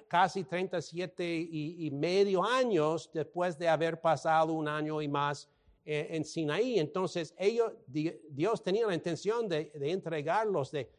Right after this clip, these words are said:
perdón, de, de llevarlos al, a la tierra prometida de repente, de haber terminado su tiempo allá en, ah, en, en Sinaí, pero, pero sabemos que no sucedió porque, por la rebelión del pueblo.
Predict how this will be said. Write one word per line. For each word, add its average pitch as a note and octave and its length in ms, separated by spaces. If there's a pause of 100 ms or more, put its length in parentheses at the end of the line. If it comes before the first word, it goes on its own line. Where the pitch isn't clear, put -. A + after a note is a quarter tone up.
(140)
perdón, D3 340
de, C#3+ 160
de C#3+ 160
llevarlos E3+ 580
al, D#3 380
a C#3 160
la C3+ 300
tierra G#3 260
prometida E3+ 640
de D#3 180
repente, E3 720 (460)
de D#3 160
haber D3+ 260
terminado D3 640
su D3+ 140
tiempo C#3 420
allá C3 360 (360)
en, C3 400
ah, A#2+ 320 (160)
en, D3 260
en D3+ 60
Sinaí, F3+ 520
pero, C#3+ 680 (240)
pero B2+ 380
sabemos F#3 640
que C#3+ 180
no C#3+ 160
sucedió D3+ 680
porque, - 760
por E3 160
la C#3+ 160
rebelión D3 560
del C3+ 160
pueblo. G#3 460